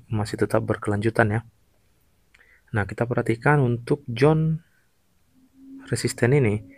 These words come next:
ini sudah berhasil break teman-teman. Jadi di mana harga sudah pernah close di atas ini ya.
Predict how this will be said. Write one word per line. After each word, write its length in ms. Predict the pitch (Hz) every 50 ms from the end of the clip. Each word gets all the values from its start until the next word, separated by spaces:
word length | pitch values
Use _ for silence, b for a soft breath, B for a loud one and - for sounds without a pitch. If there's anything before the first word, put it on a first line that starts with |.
| B B B B B B B B B B _ _ _ _ _ _
ini 200 | - 123 120 131 131
sudah 240 | - 131 113 113 113 107
berhasil 320 | 110 110 110 104 - - 110 110
break 320 | 107 107 117 110 - - -
teman-teman. 480 | 101 98 98 95 95 95 95 90 -
Jadi 560 | - - 95 95 110 120 123 123 131 127 123
di 120 | 110 110 98 101
mana 240 | 98 98 107 110
harga 480 | 110 107 101 101 101 - 107 110 113 b b b b b b b b b b -
sudah 240 | - 110 110 120
pernah 240 | 117 - 110 113 113
close 400 | 107 - - 107 117 113 - -
di 80 | - -
atas 320 | 101 98 - 98 - 107
ini 240 | 101 98 98 98 104
ya. 80 | 110